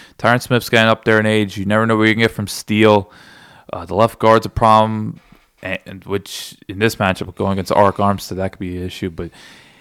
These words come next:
it's just from coaching view, and then just I, I, I could see the Niners pump a lot of points. Like this, the,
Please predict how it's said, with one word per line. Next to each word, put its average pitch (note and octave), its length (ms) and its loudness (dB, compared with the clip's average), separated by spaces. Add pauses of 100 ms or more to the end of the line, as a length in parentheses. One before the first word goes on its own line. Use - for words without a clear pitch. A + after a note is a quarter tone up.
(140)
it's - 200 -8
just A2 220 -4 (960)
from F#2+ 180 -12
coaching C#3+ 440 0
view, C#3+ 340 4
and A2 140 -2
then G#2+ 400 0 (240)
just - 280 -12 (1000)
I, - 400 -12
I, - 80 -14
I - 120 -16
could - 320 -14
see - 160 -6
the G#2 120 -8
Niners G#2+ 380 -14
pump - 260 -8
a - 40 -16
lot F#2+ 440 -12
of F2 140 -16
points. F#2 320 -6
Like F2+ 220 -12
this, A#2+ 180 -4
the, G#2+ 160 -10